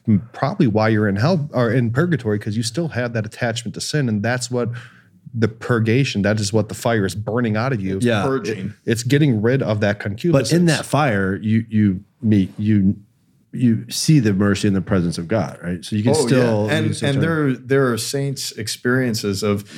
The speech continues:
Speaker 3: the Blessed Virgin Mary visiting souls in purgatory.
Speaker 2: Yep.
Speaker 3: You know, different saints visiting souls in purgatory to offer a certain satiation and,
Speaker 2: Yeah.
Speaker 3: and hope and these realities that are even present in our world and our own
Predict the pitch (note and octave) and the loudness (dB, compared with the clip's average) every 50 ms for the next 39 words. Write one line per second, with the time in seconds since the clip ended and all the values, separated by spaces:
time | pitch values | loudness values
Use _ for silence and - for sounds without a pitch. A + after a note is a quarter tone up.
0 | - - - - - - G#2 G#2+ A2+ A2+ G#2+ - A#2 G#2 G2+ A2 G#2+ F#2+ F#2 G2+ | -12 -12 -10 -6 -4 -2 0 0 2 0 0 0 -2 0 2 2 2 2 0 -2
1 | G2+ G2 G#2+ G#2+ G#2+ G#2+ G#2 G2 F#2+ F#2+ G#2 G#2 G2 G#2+ G2 G2+ G2 F#2 - - | -2 0 0 0 2 0 0 -2 -2 -2 -4 -4 -4 -4 -6 -6 -8 -8 -8 -8
2 | G#2+ G2+ G2+ F#2+ G2+ G2 F#2+ F2+ - G2+ G2 F#2+ F#2 F#2 F#2 - - - - G#1+ | -8 -8 -8 -6 -6 -6 -6 -4 -4 -2 -2 -2 -4 -4 -6 -6 -8 -8 -8 -8
3 | G#2+ G#2+ - A2 - _ - A#2 A2 G#2+ G#2+ G#2+ - - G#2+ G#2 G2+ F#2 A#2+ A2+ | -10 -12 -12 -12 -14 _ 0 2 2 2 2 0 -2 -2 0 0 0 0 -2 -2
4 | A#2 B2 G#2 F#2+ - - - - A#2+ A2 G#2 F#2+ F2+ - - - G#2 G2+ G2 G#2 | -2 -2 -4 -4 -4 -4 -4 -2 -2 -2 -2 -2 -4 -6 -4 -2 -2 -2 0 0
5 | G2 G2+ G2 F#2+ G2 - - G2+ G2+ G2+ F#2 G2+ F#2 F2 - G2+ G2 G2 F#2+ F#2+ | -2 -2 -2 -4 -4 -4 -4 -4 -4 -4 -4 -6 -6 -6 -4 -4 -4 -4 -4 -6
6 | F#2 - - F#2+ F2+ F2+ F2+ F2+ - - - _ _ - - C3 A#2 A2 A2+ A2 | -6 -6 -6 -6 -6 -4 -6 -8 -10 -14 -20 _ _ -6 -2 0 2 2 2 0
7 | A2+ A#2 G#2+ G2+ - - B2 A2+ G#2+ F#2 G#2+ G#2 - - G#2+ G#2+ G2+ - - F#2 | 0 0 -2 -2 0 -2 -2 -2 -2 -4 -6 -4 -2 0 0 0 0 -2 -4 -2
8 | F#2+ G2 A2 A2+ A2 - G#2 F2 F2 F2+ F2+ G#2 - - F#2+ F#2+ F#2 F#2 - G#2+ | 0 0 0 0 -2 -4 -6 -6 -8 -8 -10 -12 -12 -10 -8 -6 -4 0 2 2
9 | G#2 G2+ F#2+ F#2 F#2 E2+ - - - - - C#3 A2+ F2 - - - F2+ F#2+ G2 | 2 2 2 0 -2 -4 -8 -12 -8 -2 0 0 0 0 -2 -6 -6 -4 -2 -2
10 | G2 F#2+ G2 G#2+ G2+ G#2 A2+ B2+ C#3 C#3 B2+ B2 A#2 A2 G#2+ - - - - - | -2 -4 -4 -2 -2 0 2 2 2 2 2 0 0 0 -2 -4 -8 -16 -20 -20
11 | _ _ - B2+ B2 B2+ B2 B2 B2 C#3+ C#3+ C3+ C#3 A#2+ G#2+ - C#3 C3 B2+ A#2+ | _ _ -2 -2 0 2 0 0 2 2 2 2 2 0 0 0 0 0 2 2
12 | B2 A#2+ G#2+ A2 B2+ A2 G#2 G#2 G2 G2 G2 A2 A2+ A2+ A2+ A2 G2+ G#2 G2 G2 | 0 -2 -2 -2 0 0 0 0 0 0 0 0 0 2 0 0 -2 -2 -4 -4
13 | G2 G2 G#2+ B2 C#3 D3+ D3+ C3 A#2+ - | -6 -4 -4 -4 -4 -2 -2 -4 -4 -8